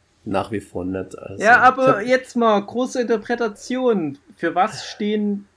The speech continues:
Speaker 2: die Häuser? Für was steht das Wasser?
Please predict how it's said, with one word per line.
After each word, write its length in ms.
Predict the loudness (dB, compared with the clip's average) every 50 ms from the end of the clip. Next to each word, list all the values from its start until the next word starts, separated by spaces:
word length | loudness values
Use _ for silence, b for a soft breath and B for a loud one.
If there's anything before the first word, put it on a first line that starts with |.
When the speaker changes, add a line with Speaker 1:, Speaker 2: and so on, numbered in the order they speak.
| _ -4
Speaker 2:
die 120 | -4 -4
Häuser? 480 | -2 -2 0 0 0 -2 -2 -2 -4 -2
Für 180 | -2 -4 -2 -2
was 260 | -4 -6 -6 -12 -14
steht 320 | -6 -4 -2 -2 -2 -4 _ -8
das 240 | -6 -6 -6 -6 -4
Wasser? 480 | -4 -4 -4 -6 -6 -4 -4 -6 -8